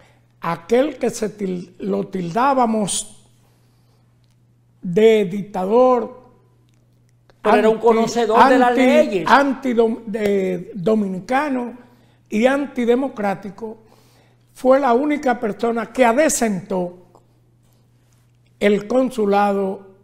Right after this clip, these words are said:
Speaker 1: en Nueva York.
Speaker 2: Correcto.
Speaker 1: En el gobierno de Leonel Fernández, si hacemos un recorrido
Speaker 2: Sí.
Speaker 1: por lo que han sido los cónsules nombrados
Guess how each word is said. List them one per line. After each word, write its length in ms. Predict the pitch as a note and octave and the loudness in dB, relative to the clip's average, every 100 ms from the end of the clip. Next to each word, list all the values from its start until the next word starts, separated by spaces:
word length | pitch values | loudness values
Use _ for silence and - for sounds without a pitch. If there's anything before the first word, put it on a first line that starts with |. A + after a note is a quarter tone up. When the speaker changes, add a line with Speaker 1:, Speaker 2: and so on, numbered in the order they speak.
| _ _ | _ _
Speaker 1:
en 200 | F#3+ F#3+ | -6 -4
Nueva 300 | F#3 G#3 E3+ | -2 -2 -2
York. 380 | C3+ A#2 - - _ | -4 -10 -16 -20 _
Speaker 2:
Correcto. 560 | D#3+ C#3+ D#3+ - - - - _ _ _ _ _ _ _ _ - | -6 -2 -4 -4 -12 -20 -20 _ _ _ _ _ _ _ _ 4
Speaker 1:
En 220 | A#3+ C4 | 6 6
el 140 | C4 | 6
gobierno 680 | A#3+ A#3 D#4 F4 F4+ F4 E4 | 4 4 4 2 2 -2 2
de 160 | C4+ | 2
Leonel 400 | B3 A3 A#3+ D#4 | 2 2 2 0
Fernández, 720 | B3+ C4 B3 C4 A3+ D#3+ D#3+ | 2 0 0 0 -2 -4 -6
si 160 | - G#3 | -6 -4
hacemos 680 | G3 - C4+ D#4+ D#4 - - - _ _ _ _ _ _ _ _ _ _ _ _ _ _ _ - | -4 0 0 0 -4 -6 -12 -20 _ _ _ _ _ _ _ _ _ _ _ _ _ _ _ 0
un 280 | C#4 D4+ | 2 2
recorrido 960 | C4 C#4 C#4 G#3+ F#3+ D#4 B3+ E3+ E3 D#3+ - _ _ | 2 0 0 0 0 2 2 0 -4 -8 -20 _ _
Speaker 2:
Sí. 520 | - F#3 D#3 D3+ - _ - | -10 -8 -8 -10 -18 _ 0
Speaker 1:
por 160 | B3 A#3 | 2 2
lo 200 | A3+ B3 | 0 0
que 80 | |
han 160 | D4+ D4+ | -2 -2
sido 640 | - D#4+ D4 C#4 A#3+ - - | -4 -2 0 0 -2 -8 -6
los 280 | G#3 G3+ - | -2 -2 -4
cónsules 840 | C4+ D4+ D#4 C4+ C#4 A#3 - - | 0 0 0 -6 -4 -4 -6 -8
nombrados 800 | G#3 G#3+ G3 A#3 B3+ G3 E3+ E3+ | -4 -4 -2 2 2 2 0 -4